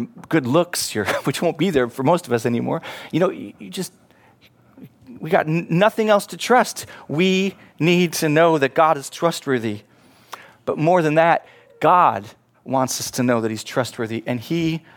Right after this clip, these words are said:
wants to be trusted. This is what he wants from us. He wants to be believed. He wants to be taken at his word. And nowhere is this truth about God more true than in this doctrine we've been studying,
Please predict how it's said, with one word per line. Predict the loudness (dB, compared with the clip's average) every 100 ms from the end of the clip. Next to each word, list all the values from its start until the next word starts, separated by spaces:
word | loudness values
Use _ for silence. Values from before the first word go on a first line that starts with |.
| -2
wants | 0 0 -4
to |
be | -10 -6
trusted. | -2 -2 -2 -8 -2
This | -2 -2
is | 0
what | 0
he | 2
wants | 0 0 -4
from | -10
us. | -8
He | -2
wants | -2 -2
to |
be | -10
believed. | -2 0 0 -2 -4 -12 -20 _ _ _ _
He | -2
wants | 0 -2
to | -6
be | -8
taken | -2 -2 -2
at | -4
his | -4
word. | -4 -4 -4 -10 _ _ -20 -16 -14 -2
And | 2 2 4
nowhere | 2 4 6 6
is | 4 4
this | 2 2 -8 -12 -8
truth | -2 2 2 2
about | 4 2 6
God | 4 4 2
more | 2 2
true | 2 -2 0 -2 -4 -10 0
than | 2 4
in | 4
this | 2 0
doctrine | 2 4 4 2 -2
we've | -2
been | -2 -4
studying, | 0 0 2 -2 -4